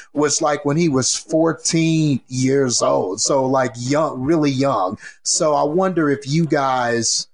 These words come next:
I wonder if we all fall within that same category. But yeah, Chase definitely said some, um, insightful stuff, and some stuff I'm sure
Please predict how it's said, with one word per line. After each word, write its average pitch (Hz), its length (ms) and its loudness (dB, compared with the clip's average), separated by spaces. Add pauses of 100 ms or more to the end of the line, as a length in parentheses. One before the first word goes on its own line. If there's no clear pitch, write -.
(100)
I 147 240 -2
wonder 165 380 2
if 139 140 -2
we 156 160 4
all 135 180 2
fall 127 460 0
within 131 380 -2
that 123 180 0
same 123 340 -2
category. 113 560 -2
But 135 200 0
yeah, 135 200 0
Chase 170 400 -2
definitely 139 540 -2
said 127 360 -2
some, 120 280 -2
um, 107 440 -2 (320)
insightful 139 680 -2
stuff, 117 460 -2
and 117 120 0
some 160 280 0
stuff - 280 -2
I'm 123 120 -2
sure 123 440 0